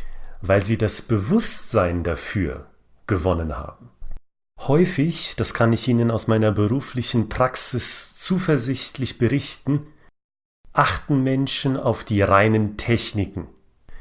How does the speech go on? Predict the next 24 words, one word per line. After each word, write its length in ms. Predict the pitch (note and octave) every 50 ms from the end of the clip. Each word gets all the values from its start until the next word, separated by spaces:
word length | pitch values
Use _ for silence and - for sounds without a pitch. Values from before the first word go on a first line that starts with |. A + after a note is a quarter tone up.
| - - - - -
Sie 200 | G2 - A2 G2
fragen 420 | - - G#2+ G#2 G2+ G2 A2 G#2
sich 480 | F#2+ F#2+ A#2 D#3+ F3 F3 - - - -
und 240 | C3 A2 G#2 G#2 -
mich, 420 | A#2 C#3+ D#3 D3+ - - - - -
"Herr 120 | A2 G#2+
Gritzmann, 680 | - G#2+ C3+ D3+ - - - C3 B2+ B2 B2+ C3 A#2+ - - - _
was 480 | F#2 D#2+ D2+ E2 C3 D3 D3 - - C3
muss 240 | B2 B2+ A#2+ - C#3
ich 180 | B2+ - -
denn 320 | - A#2+ A#2 A#2 A#2 A2+ G#2+ - - _ -
handwerklich 1120 | - - - - D#3 F3 E3 - - G#2 A2 A2 A2 - - - A#2 A2 - - F#2 D#2
wissen, 420 | F#2 C3+ B2+ - - B2+ B2 B2 - - - - - - _
um 300 | _ B2+ G#2 G2+ G#2 - -
souverän 720 | F#2+ F2 - G#2 F#2 - G2 F2+ E2+ G#2 A2 A2+ A#2 A2
präsentieren 800 | - - A2+ G2+ - G#2+ G2+ F#2+ F#2+ - - C#3+ C3 A2+ F#2+ E2
zu 260 | - - - F#2 D#2
können?" 360 | - - F#2+ E2 D2+ E2 E2+
Aber 240 | - E2+ D#2 E2 E2
der 180 | D2+ F2 E2+ F2+
reflektierende 880 | F#2+ - - - F2+ F2 - - - - C3+ A#2+ A2+ A2+ G#2 F#2 F2+ E2
Blick 380 | D2+ D#2+ G#2 B2 - - -
nach 260 | F2+ E2 E2 - - - -
innen, 400 | F3 F#3 F3 B2 D2+ C2+ -